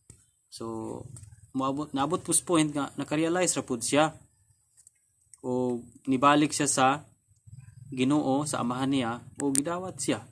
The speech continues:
Muna nga katong mga na-backslide diha, ah,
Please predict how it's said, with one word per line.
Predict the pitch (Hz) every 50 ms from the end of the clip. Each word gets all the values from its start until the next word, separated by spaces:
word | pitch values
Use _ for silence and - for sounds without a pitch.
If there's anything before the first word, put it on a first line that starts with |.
| - _ _ _ _ _ _ _ _ _ _ -
Muna | 135 131 127
nga | 123 123 120 131
katong | - - 165 165
mga | 160 156 156 156
na-backslide | 151 151 147 - - 151 147 147 147
diha, | 139 139 123 117 117 - - - _ _ _ _ - - - - - - - - - - - - - - - - - - -
ah, | 123 120 117 113 113 110 107